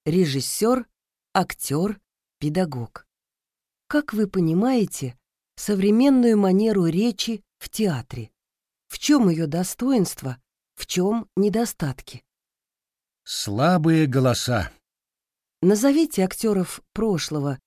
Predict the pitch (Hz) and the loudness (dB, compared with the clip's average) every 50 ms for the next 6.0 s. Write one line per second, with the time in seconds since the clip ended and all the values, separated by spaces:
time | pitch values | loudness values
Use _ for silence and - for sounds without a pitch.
0 | _ _ _ _ - 180 - - - 170 147 156 160 170 196 247 294 311 285 196 | _ _ _ _ -4 -4 -4 -2 -6 -6 -4 -2 0 0 2 2 4 4 4 2
1 | 139 117 - - - _ _ _ _ _ _ _ _ _ _ _ 175 220 269 285 | 2 0 -6 -14 -18 _ _ _ _ _ _ _ _ _ _ _ 2 4 4 4
2 | 277 - - 233 226 - 277 285 285 247 202 - - - 180 190 190 180 - 165 | 2 0 -2 -4 -2 0 0 2 2 2 0 -2 -6 -6 -4 -4 -4 -4 -4 -8
3 | 156 - 170 165 - - - 180 170 180 226 262 262 233 196 165 147 139 - _ | -8 -6 -6 -8 -8 -6 -6 -6 -2 0 0 2 2 4 2 2 0 -4 -8 _
4 | _ _ _ _ _ 156 165 190 196 185 - - - - 214 220 214 - _ _ | _ _ _ _ _ -2 -2 -2 -2 -2 -6 -8 -6 -4 -4 -4 -6 -10 _ _
5 | _ - 196 190 175 196 214 202 - - - - 170 147 131 117 117 - - | _ -4 -2 0 0 0 -2 -4 -6 -10 -10 -8 -8 -6 -6 -6 -8 -12 -14